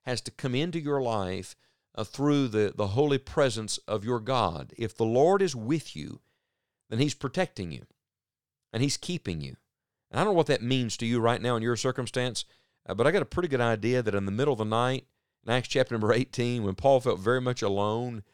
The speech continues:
and wondered what the future held, this was a tremendous comfort and consolation to him. Christ knows where you are,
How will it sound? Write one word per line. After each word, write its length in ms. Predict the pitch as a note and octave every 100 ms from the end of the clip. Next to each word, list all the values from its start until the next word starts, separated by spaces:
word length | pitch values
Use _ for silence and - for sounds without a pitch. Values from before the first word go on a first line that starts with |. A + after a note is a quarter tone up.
| _ _ _
and 180 | F#2+ G2
wondered 380 | G2+ C3+ C#3 A#2+
what 140 | B2+
the 60 | -
future 380 | - B2+ B2+ G#2+
held, 520 | G2 G#2+ A2 B2 G#2 _ _ _
this 160 | C#3 B2+
was 100 | A2+
a 80 | G#2
tremendous 720 | - G2+ F#2+ A#2+ C#3 A2 G2
comfort 400 | - A#2+ G2+ F2+
and 80 | F2
consolation 680 | G#2 F#2+ E2 E2 D#2 D#2 C#2+
to 80 |
him. 260 | C#2+ - - _ _ _ _ _ _ _ _
Christ 800 | - - C3 C3+ D3+ D3 - - - _ _ A2+
knows 840 | G#2+ A2+ A#2+ B2+ B2+ B2+ - - _ _
where 160 | A2 C3+
you 180 | F3+ D#3+
are, 480 | G2 E2+ D#2 -